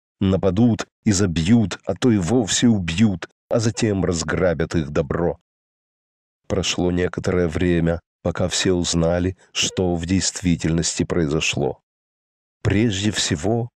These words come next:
евреям на помощь пришёл упомянутый арендатор Зеев Вольф Эттингер. После того, как он освободил арестованных руководителей общины, он провёл субботний день в Витебске и взялся теперь за попытку добиться у воеводы,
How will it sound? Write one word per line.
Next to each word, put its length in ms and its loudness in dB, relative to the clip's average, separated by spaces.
евреям 560 2
на 120 0
помощь 500 0
пришёл 380 0
упомянутый 760 0
арендатор 680 0
Зеев 500 0
Вольф 500 -2
Эттингер. 640 -2
После 320 -2
того, 300 0
как 240 -4
он 100 -2
освободил 640 0
арестованных 640 -2
руководителей 680 0
общины, 600 0
он 160 0
провёл 400 0
субботний 580 0
день 300 0
в 100 -6
Витебске 600 0
и 80 0
взялся 500 0
теперь 420 0
за 180 0
попытку 500 -2
добиться 520 0
у 120 -4
воеводы, 640 0